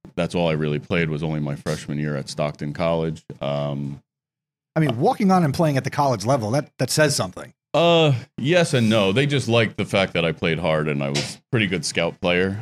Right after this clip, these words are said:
Speaker 1: I didn't,
Speaker 2: Okay.
Speaker 1: I didn't play much. I hardly got in. Um, but, uh, and then after that, just like, uh, you know, I went to school to be a math, uh,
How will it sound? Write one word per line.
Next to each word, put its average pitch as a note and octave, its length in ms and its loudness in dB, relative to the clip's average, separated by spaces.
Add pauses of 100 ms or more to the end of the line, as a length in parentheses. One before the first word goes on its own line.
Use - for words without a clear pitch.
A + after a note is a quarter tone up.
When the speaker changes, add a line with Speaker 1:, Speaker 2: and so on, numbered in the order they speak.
Speaker 1:
I F#2+ 80 2
didn't, G2+ 140 4
Speaker 2:
Okay. G#2+ 140 2
Speaker 1:
I C3 40 4
didn't F#2 180 0
play F#2 180 0
much. F2 300 0
I D#2+ 200 0 (460)
hardly F2 240 2
got E2 220 2
in. D2+ 340 -2 (400)
Um, C#2+ 600 -2 (280)
but, F2 180 0
uh, F2 440 2
and G#2 140 0
then A2 100 2
after A2+ 240 0
that, B2 180 2
just G#2 220 -4
like, F2 160 0 (260)
uh, F#2 40 -2
you F#2 140 0
know, E2 120 0
I F2+ 80 2
went F#2+ 180 -2
to F2+ 80 -8
school F#2 220 -4
to E2+ 60 -4
be E2+ 120 -2
a E2 60 -2
math, F2 400 -2
uh, D#2+ 280 0